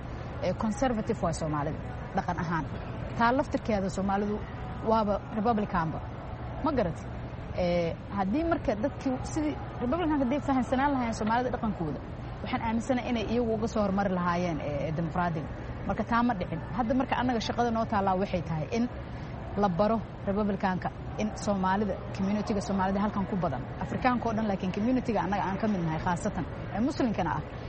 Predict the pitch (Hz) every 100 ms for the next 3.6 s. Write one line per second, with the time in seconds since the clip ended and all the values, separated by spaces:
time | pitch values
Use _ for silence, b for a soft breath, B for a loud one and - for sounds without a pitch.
0 | B 294 302 - 226 220 214 - - 285
1 | 285 247 - - - 302 - - - -
2 | 349 285 262 202 185 226 247 214 185 185
3 | 208 180 196 202 233